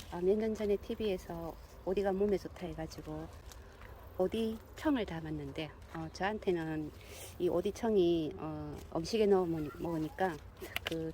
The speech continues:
특유한 향 때문에 저는 좀, 어, 거북하더라고요. 청도 그렇고, 청을 음료수로 먹는 것도 그렇고, 청을 반찬에 넣어서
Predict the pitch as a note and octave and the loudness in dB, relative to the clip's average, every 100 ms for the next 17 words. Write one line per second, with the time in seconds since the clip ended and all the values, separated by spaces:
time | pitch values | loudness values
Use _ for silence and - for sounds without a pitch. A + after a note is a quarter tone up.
0 | - F4 F#4+ E4 G#3+ F#3 E3 F#3+ F#3+ E3+ | -2 0 2 2 2 -2 -2 -2 0 -2
1 | D3+ - - - - F#3 D#3+ D#3 D#3 D3 | -2 -8 -12 -14 -4 -2 -2 -4 -8 -8
2 | C#3+ - - - - - - - - - | -10 -14 -16 -16 -16 -16 -16 -16 -16 -16
3 | - D3+ F3 E3+ - F#3+ F3 D3+ C#3+ D#3 | -14 -6 -4 -4 -4 0 0 -2 -8 -10
4 | - - - - - - - - - - | -12 -16 -16 -16 -16 -16 -16 -16 -16 -16
5 | - - - - - - - A#3 G#3 D3+ | -16 -16 -16 -18 -18 -14 -2 0 2 -2
6 | D3+ - - - - - - - - - | -6 -12 -16 -16 -16 -16 -16 -18 -18 -18
7 | - - - - A#3 F#3+ G#3 C4 - F#3+ | -16 -16 -8 -2 2 2 2 -2 -2 0
8 | E3+ D#3+ E3 E3+ - D#3+ D#3 D#3+ - C4 | 2 2 0 -4 -6 -8 -8 -10 -2 -2
9 | C#4+ - - - - - - B3 A3 G3+ | -2 -8 -18 -18 -18 -18 -8 -2 2 2
10 | F#3 G#3 C4+ - A3+ F#3 E3+ E3+ E3+ E3 | 0 4 2 4 2 2 0 -2 -4 -6
11 | D#3+ - G3+ G3+ G3+ | -8 -6 -4 -4 -8